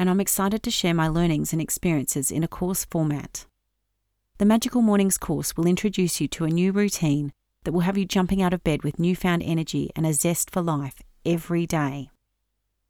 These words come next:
The content in this course has been created from over fifteen years of tried, tested, and proven learnings and techniques that has been my magic bullet for juggling family, work,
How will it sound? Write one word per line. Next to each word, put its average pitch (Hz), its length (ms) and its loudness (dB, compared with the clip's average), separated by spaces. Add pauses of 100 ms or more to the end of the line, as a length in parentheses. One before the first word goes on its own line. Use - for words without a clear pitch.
(600)
The 185 100 4
content 240 420 2
in 175 140 4
this 165 160 2
course 147 360 -4
has 170 120 -2
been 196 160 2
created 185 540 0
from - 200 -4
over 170 220 0
fifteen 208 480 -2
years 165 300 0
of 143 100 -8
tried, 185 560 -2
tested, - 560 -6
and 185 300 -2
proven 180 600 -2
learnings 180 400 0
and 180 140 -4
techniques - 640 -6 (400)
that 180 100 -4
has 185 120 0
been 226 200 2
my 214 120 0
magic 202 380 -2
bullet 170 320 -4
for 160 120 -6
juggling 170 400 0
family, 180 680 -2
work, 160 520 -4